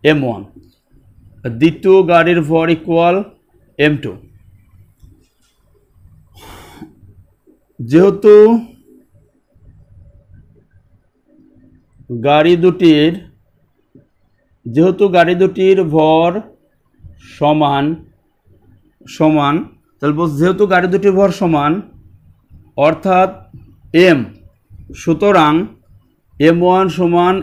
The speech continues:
এম টু সমান এম। তাহলে আমরা, আহ, এক্ষেত্রে লিখতে পারবো কি, যেহেতু গাড়ি দুটির ভর সমান অর্থাৎ এম, সুতরাং এই প্রথম গাড়ির ভর এম ওয়ান, এম ওয়ান হলো এম, আবার এম টু হলো এম।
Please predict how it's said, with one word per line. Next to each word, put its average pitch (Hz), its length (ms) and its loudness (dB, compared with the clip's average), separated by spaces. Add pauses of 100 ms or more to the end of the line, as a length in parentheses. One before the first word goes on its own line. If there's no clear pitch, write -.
(140)
এম 156 220 0
টু 185 240 0
সমান 170 560 -2 (120)
এম। 139 180 -2 (260)
তাহলে 143 160 -2
আমরা, 156 240 0 (560)
আহ, 135 260 4 (140)
এক্ষেত্রে 190 320 -8
লিখতে 185 220 -8
পারবো 190 260 -4
কি, 196 160 -10
যেহেতু 190 280 -4
গাড়ি 180 200 -2
দুটির 196 240 -8
ভর 185 240 -4
সমান 170 320 -4
অর্থাৎ 202 300 -4
এম, 185 220 -6 (380)
সুতরাং 233 400 -6
এই 226 60 -4
প্রথম 220 340 -8
গাড়ির 220 200 -6
ভর 202 220 -2
এম 180 220 -8
ওয়ান, 240 180 -6 (200)
এম 208 220 -8
ওয়ান 240 180 -2
হলো 254 260 -8
এম, 254 260 -8 (200)
আবার 180 200 2 (100)
এম 202 180 -6
টু 233 180 -4
হলো 226 440 -4 (120)
এম। 147 180 -4